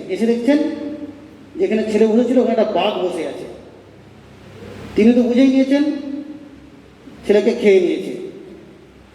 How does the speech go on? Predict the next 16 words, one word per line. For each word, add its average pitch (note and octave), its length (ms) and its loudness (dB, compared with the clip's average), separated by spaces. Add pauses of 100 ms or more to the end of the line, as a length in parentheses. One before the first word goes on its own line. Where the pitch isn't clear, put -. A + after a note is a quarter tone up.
(520)
আর G#3 80 4 (120)
তো B3 80 4
চিৎকার A#3+ 380 -2 (840)
শুরু A#3+ 120 4
হয়েছে। A#3+ 360 4 (1400)
ছেলেকে, A3+ 380 4 (760)
যে A3 100 -4
ছেলে A3+ 240 0
তো A3+ 420 0
বাঘে A3 180 -2 (120)
খেয়ে A3 140 -2
নিয়েছে, A#3 300 -2
চিৎকার A3+ 280 -4
করতে A#3 220 -4
করতে A#3 160 0
তখন A#3+ 420 0